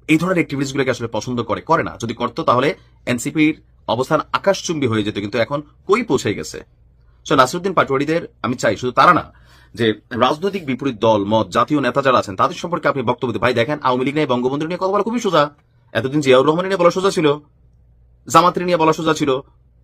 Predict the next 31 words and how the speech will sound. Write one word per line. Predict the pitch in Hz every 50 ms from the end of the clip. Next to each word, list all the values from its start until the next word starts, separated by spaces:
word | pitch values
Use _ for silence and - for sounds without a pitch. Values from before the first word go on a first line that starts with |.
| _ -
তখন | 170 175 180
আওয়ামী | 165 160 156 156
লীগ | 156 151 143
বলতো, | 147 139 127 143 131 127 135 _ _ _ _
তাই | - 165
না, | 208 202
মন | 143 139 156 160
যাচ্ছে | 147 160 160 175 165
তাই | 165 175 196
বলতো, | 180 160 127 135
জিয়াউর | 131 139 143 147
রহমান | 151 156 156 156 151
রে, | 156 151 147 147 - - - - -
আহ, | - - 123 123 123
মানে, | 123 135 135 131
আহ, | 127 - - 95 92 87 76 62 50 50 50 50 50 50 - - - - - - -
মানে | 127 156 165 - - - 120
যাচ্ছে | 123 151 156 - - 190
তাই, | 185 147 110
তখন | - - - 131 170
কিন্তু | 185 185 156
ভাষা | 127 127 147 170
প্রয়োগ | 185 185 185 170
করতো। | - 139 110 - - - - _ _ _ _
এখন | - 127 156 190
দেখেন | 202 196 180
বঙ্গবন্ধু | 139 - 131 135 143 143 143 151 147
নিয়ে | 143 135
হচ্ছে, | 120 101 104 - - - - _ _ _
সিস্টেম | - - 208 196 - 214 214 196
বদলাইছে, | 180 147 127 120 110 - - -